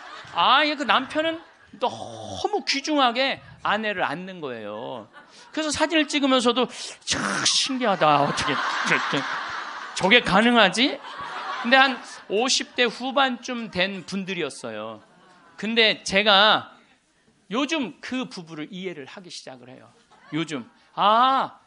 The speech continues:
그래서 그렇게 남편이 소중하게 대했구나. 이게 이해가 돼요. 왜? 가만히 생각을 해보니까 요즘 이렇게 우리 자매님들 이렇게 뭐 한 결혼 삼십 년 된 자매님들 이렇게 보면은요,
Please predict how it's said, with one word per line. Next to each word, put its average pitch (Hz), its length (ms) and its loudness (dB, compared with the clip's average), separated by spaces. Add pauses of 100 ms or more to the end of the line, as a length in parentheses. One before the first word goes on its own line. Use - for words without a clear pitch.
(140)
그래서 311 440 2
그렇게 240 340 0
남편이 190 640 -2 (140)
소중하게 196 640 -4
대했구나. 147 760 -4 (120)
이게 180 180 -10
이해가 151 380 -6
돼요. 110 220 -8
왜? 180 480 4 (360)
가만히 254 360 -2
생각을 254 360 -2
해보니까 180 380 -6
요즘 196 240 -4
이렇게 160 420 -6
우리 151 280 -8
자매님들 156 680 -8
이렇게 139 400 -12 (280)
뭐 143 180 -2
한 147 240 -4
결혼 156 300 2
삼십 247 360 -6
년 165 180 -10
된 147 160 -8
자매님들 143 500 -12
이렇게 127 220 -14
보면은요, 135 720 -10